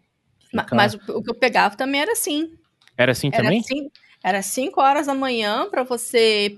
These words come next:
Speaker 1: pra você pegar o fretado e, e cinco e meia da tarde você tinha que pegar de volta. Pra poder
Speaker 2: Caraca,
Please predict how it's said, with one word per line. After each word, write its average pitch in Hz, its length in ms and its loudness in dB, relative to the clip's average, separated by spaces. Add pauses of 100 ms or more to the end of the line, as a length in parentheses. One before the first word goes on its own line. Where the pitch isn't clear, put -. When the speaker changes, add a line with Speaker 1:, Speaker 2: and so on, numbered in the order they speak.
(140)
Speaker 1:
pra 208 140 -4
você 208 360 -4
pegar 208 460 2
o - 20 0
fretado 233 760 0
e, 208 580 -4
e 190 40 -6
cinco 269 340 -2
e - 20 -2
meia 269 160 -2
da 254 100 2
tarde 214 400 0
você 254 120 -8
tinha 254 160 -8
que - 40 -20
pegar 262 280 0
de 262 120 -4
volta. 208 520 0 (1400)
Pra 190 160 -6
poder 107 60 -8
Speaker 2:
Caraca, - 140 0